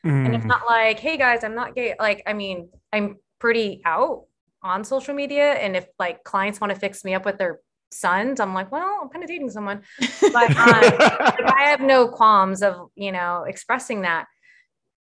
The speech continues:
Speaker 1: But I feel like I need to be better at that. I feel like I need to know more, um, L G B T Q, especially in San Diego,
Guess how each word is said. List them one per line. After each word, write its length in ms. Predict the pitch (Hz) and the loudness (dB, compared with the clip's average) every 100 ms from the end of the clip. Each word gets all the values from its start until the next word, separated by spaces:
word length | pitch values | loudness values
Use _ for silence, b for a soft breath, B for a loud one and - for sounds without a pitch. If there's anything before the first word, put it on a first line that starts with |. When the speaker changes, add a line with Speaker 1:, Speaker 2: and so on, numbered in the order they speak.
| _ - | _ -4
Speaker 1:
But 340 | 214 220 220 | 0 2 2
I 180 | 233 254 | 2 0
feel 220 | 262 277 | 0 0
like 180 | 262 254 | 0 0
I 80 | - | -4
need 120 | 208 190 | -4 -6
to 40 | 190 | -10
be 120 | 185 | -10
better 340 | 156 165 156 | -6 -4 -4
at 160 | 85 - - | -6 -8 -6
that. 240 | 69 - - | -6 -6 -8
I 220 | 180 160 - | -10 -10 -6
feel 140 | 196 | -4
like 180 | 190 185 | -4 -4
I 80 | 180 | -8
need 220 | 170 170 - | -10 -14 -14
to 320 | 175 165 165 | -10 -10 -10
know 340 | 180 180 180 175 | -8 -4 -2 -4
more, 680 | 170 156 160 196 262 320 _ _ _ _ _ _ _ _ _ _ _ _ | -8 -8 -6 -4 -6 -8 _ _ _ _ _ _ _ _ _ _ _ _
um, 540 | 196 185 165 165 156 - _ _ 190 | -2 0 0 -4 -12 -20 _ _ -10
L 100 | 180 | -10
G 100 | 185 | -12
B 140 | 180 | -14
T 240 | - 170 | -14 -16
Q, 500 | - - 233 208 190 | -18 -12 -6 -4 -4
especially 1000 | 160 - - 196 190 208 190 180 170 170 - | -4 -8 -6 -6 -6 -8 -6 -6 -8 -10 -12
in 180 | 180 180 | -12 -12
San 260 | - 175 | -10 -6
Diego, 600 | 175 170 175 175 170 175 | -2 -2 -2 -6 -6 -10